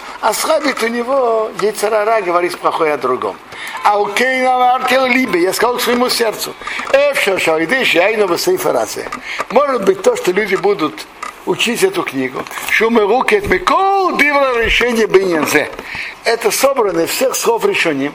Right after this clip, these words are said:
в, в этих вопросах. Вы из Бейну, вы будут, будут думать об этом. "Раишхет колкаха яйцер ора бовен зе".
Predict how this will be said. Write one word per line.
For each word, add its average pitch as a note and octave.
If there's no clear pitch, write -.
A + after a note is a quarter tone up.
в, D3+
в C#3
этих E3
вопросах. C#3
Вы G3
из E3
Бейну, D#3
вы D#3+
будут, E3
будут E3+
думать D#3
об C3+
этом. C#3+
"Раишхет A3
колкаха F#3+
яйцер D3+
ора D3+
бовен A2+
зе". A2